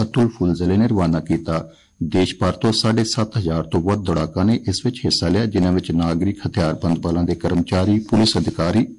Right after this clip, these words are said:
ਸਰਹੱਦੀ ਇਲਾਕਿਆਂ ਦੇ ਨੌਜਵਾਨ, ਸਾਬਕਾ ਸੈਨਿਕ ਅਤੇ ਅੰਤਰਰਾਸ਼ਟਰੀ ਐਥਲੀਟ ਸ਼ਾਮਲ ਸਨ। ਇਸ ਸਮਾਗਮ ਨੂੰ Athletics Federation of India ਵੱਲੋਂ ਵੀ ਮਾਨਤਾ ਦਿੱਤੀ ਗਈ। ਦਿੱਲੀ ਦੇ ਆਦਰਸ਼ ਨਗਰ 'ਚ ਮਜਲਿਸ ਪਾਰਕ ਇਲਾਕੇ ਵਿੱਚ ਅੱਜ ਸਵੇਰੇ ਇੱਕ ਘਰ ਵਿੱਚ ਅੱਗ ਲੱਗਣ ਕਾਰਨ ਚੌਦਾਂ ਲੋਕ ਜ਼ਖਮੀ ਹੋ ਗਏ।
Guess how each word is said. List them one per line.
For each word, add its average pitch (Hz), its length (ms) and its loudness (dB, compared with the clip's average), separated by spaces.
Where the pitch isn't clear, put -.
ਸਰਹੱਦੀ 85 640 0
ਇਲਾਕਿਆਂ 90 400 0
ਦੇ 82 100 0
ਨੌਜਵਾਨ, 82 400 2
ਸਾਬਕਾ 85 480 -2
ਸੈਨਿਕ 90 400 0
ਅਤੇ 120 160 0
ਅੰਤਰਰਾਸ਼ਟਰੀ 107 600 2
ਐਥਲੀਟ 107 380 0
ਸ਼ਾਮਲ 82 320 2
ਸਨ। 85 280 0
ਇਸ 110 120 4
ਸਮਾਗਮ 113 280 4
ਨੂੰ 131 100 4
Athletics 104 880 0
Federation 95 480 2
of 101 200 -2
India 85 180 2
ਵੱਲੋਂ 92 240 0
ਵੀ 123 60 4
ਮਾਨਤਾ 87 400 2
ਦਿੱਤੀ 80 400 -6
ਗਈ। 78 240 -2
ਦਿੱਲੀ 127 260 4
ਦੇ 143 140 4
ਆਦਰਸ਼ 131 360 2
ਨਗਰ 127 240 2
'ਚ 131 120 -2
ਮਜਲਿਸ 104 480 2
ਪਾਰਕ 92 300 0
ਇਲਾਕੇ 92 300 0
ਵਿੱਚ 110 180 0
ਅੱਜ 92 80 0
ਸਵੇਰੇ 101 300 0
ਇੱਕ 110 120 0
ਘਰ 95 240 0
ਵਿੱਚ 90 320 -2
ਅੱਗ 87 140 -2
ਲੱਗਣ 87 240 -2
ਕਾਰਨ 104 260 0
ਚੌਦਾਂ 104 440 0
ਲੋਕ 95 360 -2
ਜ਼ਖਮੀ - 420 -4
ਹੋ 80 100 -2
ਗਏ। 82 260 -4